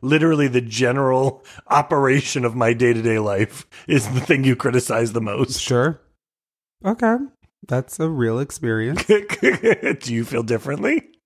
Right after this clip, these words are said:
Speaker 2: I don't know. I, I, it's your ex-, I asked you the question. So I don't know. Yes, I do. I, I find that, um, I mean, I'm not gonna get into it 'cause it's not, like, super necessary to do that, but I find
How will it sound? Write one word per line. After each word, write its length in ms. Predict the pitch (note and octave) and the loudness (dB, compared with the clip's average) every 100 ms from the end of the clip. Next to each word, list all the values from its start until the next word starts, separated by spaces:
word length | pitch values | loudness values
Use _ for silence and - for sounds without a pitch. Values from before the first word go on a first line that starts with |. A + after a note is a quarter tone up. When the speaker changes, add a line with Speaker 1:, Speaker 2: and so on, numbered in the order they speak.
| _ _ _ - | _ _ _ 0
Speaker 2:
I 320 | D3 C#3+ D3 C#3 | 2 4 2 0
don't 380 | A#2 D3+ D3 | 0 0 2
know. 400 | C#3+ B2+ B2+ F3+ - | 2 2 0 -2 0
I, 120 | C3+ | 2
I, 220 | C3 G#2+ | 2 2
it's 400 | B2+ C3 B2 - | 0 0 0 0
your 180 | C3 C3+ | 2 2
ex-, 240 | C3+ A#2+ - | 0 -2 -4
I 120 | A#2+ B2 | 0 2
asked 460 | A#2 A#2 - - | 2 2 -2 -6
you 120 | A#2 | -6
the 100 | G#2 | -4
question. 540 | G2 G2 - - G#2 G#2 | -8 -12 -14 -12 -10 -8
So 140 | - - | -4 0
I 100 | G#3+ | 2
don't 120 | F3+ | 2
know. 100 | B2 | 0
Yes, 300 | C3+ C3+ - | 0 0 0
I 80 | D3 | 0
do. 280 | F3 F#3 - | 2 2 4
I, 320 | D3 D3+ D3+ | 2 2 0
I 140 | - C#3+ | 0 -2
find 680 | - - D3 D3+ D#3 D#3+ D#3 - - - - | -2 -2 0 4 2 2 -4 -10 -20 -20 -14
that, 600 | A#2+ C3 A#2 A2 - - _ C#3 | -2 2 4 4 0 -10 _ 0
um, 640 | B2 A#2 A2 G#2+ G#2 - _ _ _ _ _ _ _ _ _ - _ _ _ - | 2 4 2 2 0 -4 _ _ _ _ _ _ _ _ _ -18 _ _ _ -8
I 140 | C3 B2+ | -4 0
mean, 160 | A2 | 0
I'm 100 | G#2 | 0
not 140 | G2+ G2 | -2 -4
gonna 160 | G2+ | -6
get 140 | F#2+ G2 | -4 -4
into 200 | G2 - | -4 -4
it 80 | G#2 | -4
'cause 140 | G#2+ | -4
it's 200 | G#2+ - | -6 -4
not, 180 | - - | -4 -4
like, 180 | A2 - | -6 -6
super 300 | - - G#2+ | -10 -6 -6
necessary 640 | G#2 - - - - - | -4 -6 -6 -4 -2 -4
to 80 | - | -4
do 160 | A2 A#2 | -2 -2
that, 240 | - - | -4 -4
but 180 | A#2 - | -2 0
I 80 | A2+ | 0
find 580 | - A#2 A#2+ A#2+ A#2 | -2 0 2 4 2